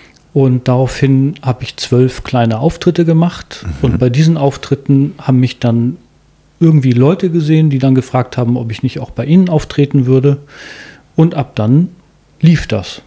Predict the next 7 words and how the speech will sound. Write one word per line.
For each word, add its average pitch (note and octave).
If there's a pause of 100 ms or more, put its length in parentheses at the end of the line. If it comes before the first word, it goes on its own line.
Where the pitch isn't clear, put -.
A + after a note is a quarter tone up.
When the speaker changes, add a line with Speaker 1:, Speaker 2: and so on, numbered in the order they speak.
(200)
Speaker 2:
Sehr F2+
starke E2
Quote. D#2
Sechzehn -
Briefe, F#2+
vierzehn F#2+
Auftritte. A2